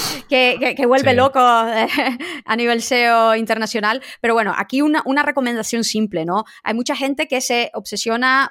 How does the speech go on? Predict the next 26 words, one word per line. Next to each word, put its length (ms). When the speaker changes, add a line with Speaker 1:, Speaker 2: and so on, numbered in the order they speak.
Speaker 2:
porque 200
piensa 420
que, 280
primero, 320
el 80
H 160
R 60
F 100
lang 160
es 80
lo 140
único 420
que 80
se 100
toma 140
en 80
cuenta, 300
y 80
no 80
es 80
así, 200
como 380
ya 120
hemos 140
hablado 260
antes, 300